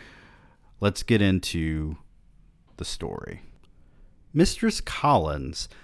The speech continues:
put her full weight into my spine as she buckled the leather strap keeping my torso bound to the metal table,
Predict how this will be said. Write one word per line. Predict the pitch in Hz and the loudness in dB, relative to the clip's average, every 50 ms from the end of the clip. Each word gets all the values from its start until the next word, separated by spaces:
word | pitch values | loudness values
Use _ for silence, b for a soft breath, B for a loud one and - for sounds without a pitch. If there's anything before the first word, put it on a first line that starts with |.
| b b b b b b - - | b b b b b b -6 -2
put | - 139 - - | 0 0 0 0
her | - - 151 127 | 0 0 0 0
full | - - - - 170 240 254 233 | 0 -2 0 4 4 4 4 4
weight | 175 131 143 160 151 110 90 | 2 6 6 6 6 6 2
into | 90 92 87 90 95 | -2 -4 -2 0 0
my | 95 90 90 | 0 0 0
spine | 95 - - - - 107 101 90 87 82 76 | 0 -2 -4 -2 0 0 2 2 0 -2 -4
as | 71 78 - | -6 -6 -6
she | - - 98 90 | -6 -6 -6 -6
buckled | 82 82 - 110 131 - - 156 156 147 127 | -4 0 2 4 4 4 4 2 0 2 2
the | 107 90 | 0 0
leather | 85 87 92 107 107 107 101 | 2 4 4 4 4 4 2
strap | - - - - 98 92 87 85 - - - | 2 0 -2 0 2 2 4 2 2 0 -4
keeping | - 104 98 - 98 90 90 | -2 -2 -2 0 0 0 0
my | 82 82 85 - | 0 -2 -4 -6
torso | - - 117 117 120 - - - 87 80 | -4 -2 0 0 0 -2 -2 -2 -2 -2
bound | 78 80 - 82 85 85 87 90 90 82 - | -2 -2 0 0 2 2 2 0 -2 -4 -6
to | - | -6
the | 85 80 | -6 -4
metal | 85 85 85 80 76 76 | -2 -2 -2 0 -2 -2
table, | 78 - - - 104 90 85 76 73 73 - - - | -4 -6 -6 -2 -2 0 0 -2 -2 -4 -4 -6 -10